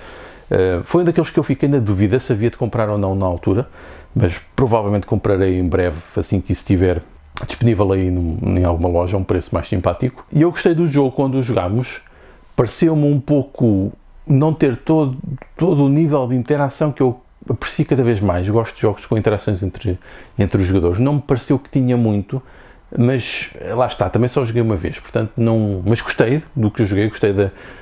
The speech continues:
das várias possibilidades que tinha, mas provavelmente até há mais interações do que aquelas que eu me apercebi da primeira vez. Eh, mas gostei bastante do jogo, acho que estava bastante bem conseguido,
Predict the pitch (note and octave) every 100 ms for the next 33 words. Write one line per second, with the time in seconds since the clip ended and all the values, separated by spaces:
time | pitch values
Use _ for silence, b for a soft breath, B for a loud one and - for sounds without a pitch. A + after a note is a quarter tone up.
0 | B G2+ G2+ F#2+ A#2+ A#2+ - - A2 G#2
1 | G2+ - - A2 G2 A#2 - B B A#2
2 | - C3 B2 A#2+ A#2+ A#2 A2+ A2 G#2+ G#2
3 | F#2+ G#2 F#2+ G2+ F2+ - F#2+ G2+ F#2 -
4 | - - G2 G2 - G2 G2 F#2+ F2+ F2+
5 | E2+ D#2+ - - - B B B B G2
6 | F#2+ G2 A#2+ A#2+ - C#3+ A#2+ - B2 A2
7 | G2+ A2 - A2+ G#2+ G#2 G2 G2 G#2+ G2+
8 | G2 G2 - - F#2+ A2+